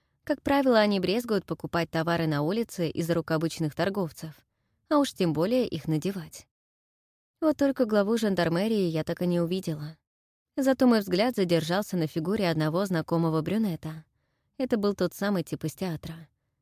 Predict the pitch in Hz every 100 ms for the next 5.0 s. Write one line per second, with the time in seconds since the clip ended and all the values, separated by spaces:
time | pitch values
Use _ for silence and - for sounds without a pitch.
0 | _ 247 220 233 180 - 151 147 - 151
1 | 175 160 156 _ _ _ _ _ _ _
2 | _ _ _ - 311 214 214 - - _
3 | _ _ _ - 269 254 240 233 220 202
4 | 202 185 196 240 160 151 151 - 165 165